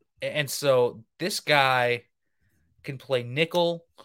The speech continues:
He can play the high safety. He can do a lot of different things. Br-, Eric Hallett is gonna be the steal of this Pitt draft class. He'll outplay his draft position. Brandon Hill, on the other hand, all gonna be about consistency. The athleticism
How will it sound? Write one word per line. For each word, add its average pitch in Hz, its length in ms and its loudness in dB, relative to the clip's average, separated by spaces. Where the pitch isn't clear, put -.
He 135 140 -16
can 127 120 -18
play 120 320 -2
the 117 100 -8
high 143 400 0
safety. 170 760 -6
He 196 140 -4
can 196 120 -8
do 156 120 -2
a - 20 -2
lot 139 180 4
of 127 60 4
different 110 140 -14
things. 95 220 -14
Br-, 131 180 -8
Eric 226 300 2
Hallett 165 320 4
is 123 100 -10
gonna 135 160 -6
be 127 100 -6
the 113 100 -12
steal 110 540 -8
of 113 240 -4
this 110 140 -10
Pitt - 180 -10
draft 107 260 -4
class. - 180 -16
He'll 233 300 2
outplay 147 400 6
his 131 220 -2
draft 113 340 -2
position. 110 400 -14
Brandon 311 360 0
Hill, 208 200 2
on 226 60 0
the 220 100 0
other 208 120 0
hand, 196 280 -2
all 190 160 6
gonna 226 200 0
be 196 120 -2
about 175 240 4
consistency. 135 640 -8
The 131 180 -2
athleticism 170 840 0